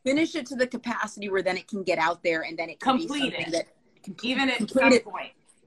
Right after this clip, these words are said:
Speaker 1: Right. To complete it to
Speaker 2: I
Speaker 1: the
Speaker 2: love it.
Speaker 1: point where then people can,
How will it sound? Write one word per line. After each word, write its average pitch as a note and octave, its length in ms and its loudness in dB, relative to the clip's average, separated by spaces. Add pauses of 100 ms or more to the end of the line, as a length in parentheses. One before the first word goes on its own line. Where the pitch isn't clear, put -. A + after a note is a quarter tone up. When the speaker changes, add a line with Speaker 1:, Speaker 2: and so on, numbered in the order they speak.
(480)
Speaker 1:
Right. G3+ 320 2
To A#3 120 2
complete C4 460 0
it D4 120 -2
to - 60 -12
Speaker 2:
I - 40 -4
Speaker 1:
the E3 80 4
Speaker 2:
love - 100 0
it. - 40 -10
Speaker 1:
point A3+ 260 0
where G3+ 120 2
then G3 180 0
people G3+ 400 -2
can, E3+ 480 -8